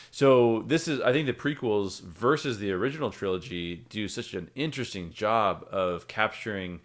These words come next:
where the culture shifts and how the storytelling impacts the culture. I'm not saying it's just Star Wars. There's other things, other stories impact the culture as well. But that's one big takeaway that I had as I reflected on this question.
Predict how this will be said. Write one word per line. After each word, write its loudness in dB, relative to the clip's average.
where 4
the -2
culture -6
shifts -4
and -8
how 2
the -4
storytelling -6
impacts -4
the -20
culture. -4
I'm 0
not 4
saying 0
it's -6
just -6
Star 0
Wars. -8
There's -8
other 0
things, -6
other 0
stories -4
impact -10
the -20
culture -10
as -16
well. -4
But -20
that's 6
one -2
big -2
takeaway 0
that -2
I 0
had -2
as -6
I -2
reflected -6
on -6
this -16
question. -8